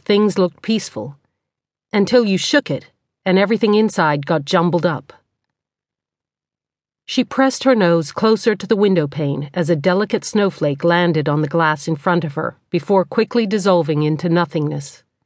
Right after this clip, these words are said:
Holly loved the first winter snowfall of the year.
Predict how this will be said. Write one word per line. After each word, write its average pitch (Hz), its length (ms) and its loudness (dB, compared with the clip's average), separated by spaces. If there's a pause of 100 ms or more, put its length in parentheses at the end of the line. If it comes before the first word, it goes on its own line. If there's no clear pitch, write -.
(1800)
Holly 262 260 4
loved 170 480 2
the 160 80 -2
first 185 420 0
winter 175 280 0
snowfall 160 500 0
of 143 140 -4
the 160 60 0
year. 147 360 -2